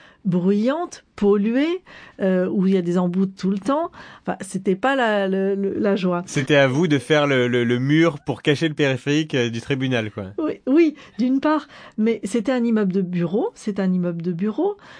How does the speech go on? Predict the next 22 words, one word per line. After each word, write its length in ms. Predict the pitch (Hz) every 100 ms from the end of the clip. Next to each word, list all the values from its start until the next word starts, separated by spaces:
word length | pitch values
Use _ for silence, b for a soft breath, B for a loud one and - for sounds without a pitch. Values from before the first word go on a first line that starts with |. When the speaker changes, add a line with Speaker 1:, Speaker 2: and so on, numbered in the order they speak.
| B B -
Speaker 1:
et, 240 | 240 247 226
euh, 480 | 208 202 196 196 196 _
je 180 | 190 -
me 60 | 202
suis 220 | 190 196
dit, 200 | 185 320
mais 160 | 269 190
comment, 640 | - 302 294 262 220 190 b b b b _
comment 280 | - 254 247
je 100 | 196
peux 140 | - 190
répondre 680 | 214 285 285 254 226 196
à 120 | - 196
cet 260 | 196 185
endroit-là, 760 | 208 196 180 180 208 330 320 - _ _ -
à 280 | 233 202 -
le, 340 | 214 190 175 170
la 200 | 165 165
masse 360 | 208 262 190
de 100 | 180
ce 140 | 175 185
tribunal ? 640 | 190 190 185 196 311